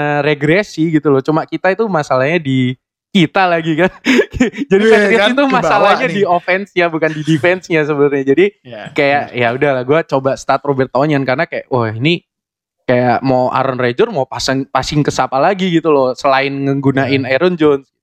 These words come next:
Speaker 1: Jadi itu sih, lu
Speaker 2: Yes.
Speaker 1: harus tahu depth chart-nya
Speaker 2: Stonks.
Speaker 1: tiap tim gitu. Heeh, jadi terus trennya kayak Justin Jefferson ya kan, mulai dipakai sekarang
Speaker 2: Oh, iya.
Speaker 1: sama Vikings gitu. Dan Vikings,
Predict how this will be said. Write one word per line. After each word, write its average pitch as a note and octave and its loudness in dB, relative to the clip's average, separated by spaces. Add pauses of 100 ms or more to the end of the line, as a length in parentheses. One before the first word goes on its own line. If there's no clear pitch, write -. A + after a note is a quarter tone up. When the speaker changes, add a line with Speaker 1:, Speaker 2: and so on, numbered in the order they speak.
(600)
Speaker 1:
Jadi C3 0
itu C3 0
sih, A2+ -2
lu D#3+ 2
Speaker 2:
Yes. F3 4
Speaker 1:
harus D3 -2 (120)
tahu C#3 0
depth C3+ -2
chart-nya B2+ 0
Speaker 2:
Stonks. B2+ -6
Speaker 1:
tiap B2+ 2
tim C3 4 (140)
gitu. A#2+ 0 (100)
Heeh, A2+ 2
jadi B2 2 (300)
terus D#3+ -2
trennya D3 -2
kayak C#3+ -2
Justin D#3 -2
Jefferson D#3+ 0 (220)
ya C#3+ 2
kan, D#3+ -2 (380)
mulai D3 2
dipakai D3+ -2
sekarang D3 -2
Speaker 2:
Oh, - -6
iya. C3 -8
Speaker 1:
sama C3+ 0
Vikings E3 -2
gitu. B2 0
Dan B2 0
Vikings, D3+ -4